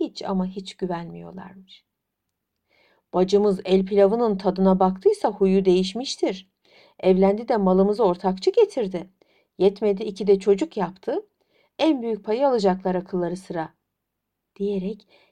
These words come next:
kendi aralarında konuşup akla hayale gelmeyecek kötü şeyler düşünürlermiş. Kız kardeşlerin ise bundan hiç haberi yokmuş.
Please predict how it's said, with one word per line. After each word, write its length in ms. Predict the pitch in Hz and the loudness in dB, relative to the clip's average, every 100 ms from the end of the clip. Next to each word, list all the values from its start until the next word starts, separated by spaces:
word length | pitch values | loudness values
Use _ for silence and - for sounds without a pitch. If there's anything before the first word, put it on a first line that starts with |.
| _ | _
kendi 340 | - 392 370 349 | -6 -4 -2 -6
aralarında 560 | 214 190 190 185 196 | -4 -4 -2 -2 -4
konuşup 540 | - 233 196 - 220 - - - _ - | -6 -8 -8 -6 -8 -8 -20 -20 _ -2
akla 460 | 202 208 - 302 | -2 -2 -4 -2
hayale 520 | 381 - 190 180 185 170 | -2 0 0 0 -2 -4
gelmeyecek 800 | 233 285 214 170 165 190 214 - _ _ | -4 -4 -4 -8 -6 -6 -6 -8 _ _
kötü 280 | - 466 453 | -2 0 0
şeyler 480 | - 254 220 220 190 | 0 -2 -2 -2 -4
düşünürlermiş. 920 | 170 - 185 190 170 185 - - - _ _ _ _ _ _ _ _ _ _ _ _ _ _ _ _ _ | -6 -8 -8 -6 -8 -14 -20 -20 -20 _ _ _ _ _ _ _ _ _ _ _ _ _ _ _ _ _
Kız 160 | 226 | -14
kardeşlerin 600 | - 208 196 196 190 202 | -6 -4 -2 -4 -2 -4
ise 220 | 196 190 180 | -2 -4 0
bundan 400 | 190 190 185 269 | 0 0 -4 -8
hiç 160 | - | -4
haberi 280 | 208 190 185 | -2 0 0
yokmuş. 540 | 180 175 196 190 - | -4 -6 -16 -20 -20